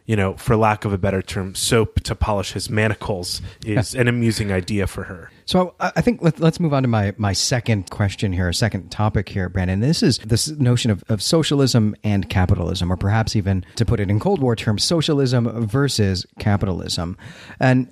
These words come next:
Speaker 2: this story, as we pointed out, was written at the height of the Cold War. And it really takes to task both of these kind of politico-economic systems, both socialism and capitalism.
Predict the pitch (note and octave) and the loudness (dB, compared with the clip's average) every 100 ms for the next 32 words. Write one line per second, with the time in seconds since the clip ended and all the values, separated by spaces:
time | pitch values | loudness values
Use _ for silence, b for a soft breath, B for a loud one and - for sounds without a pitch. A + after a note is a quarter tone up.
0 | _ C#3+ C4 - G3 D#3 C#3+ C#3+ C3+ B2+ | _ 0 2 2 0 0 2 0 0 0
1 | C3 A#2+ B2 G#2+ F#2+ F#2+ G#2 G2 B2+ A#2 | 0 0 0 2 0 0 -4 -2 0 0
2 | G#2 F#2+ - A#2+ A2 - G2 - - F#2 | 0 -2 0 0 0 -2 -4 -4 -4 0
3 | G2 - F2+ E2+ E2+ D3+ D#3 - E3+ D#4+ | -2 -2 -4 -2 0 2 2 2 0 0
4 | D#4+ - F3+ - C#3 C3 A#2+ - G#2+ G2 | 0 0 0 0 0 2 2 0 -4 0
5 | C3 C#3 - - - _ - G#2+ F2+ F#2+ | 2 2 0 -6 -20 _ -2 -2 2 0
6 | - G#2+ F#2+ D#2 - b b b b b | 2 2 2 -2 -14 b b b b b
7 | - A#2+ G#2+ - G#2+ G#2 G#2 G2 F#2+ F#2+ | 2 4 4 2 2 2 2 2 4 2
8 | - - G2 - F2 F2+ F#2+ - A2 G#2 | 0 -2 0 0 -2 -2 -4 -6 -2 -2
9 | - - A#2+ G#2 G#2 G2 F#2+ A2 G#2+ G2+ | -2 -2 0 0 0 0 -2 0 0 0
10 | - A2 G#2+ G2+ G2 G2 G2 F2+ | -2 -2 0 0 -4 -4 -6 -6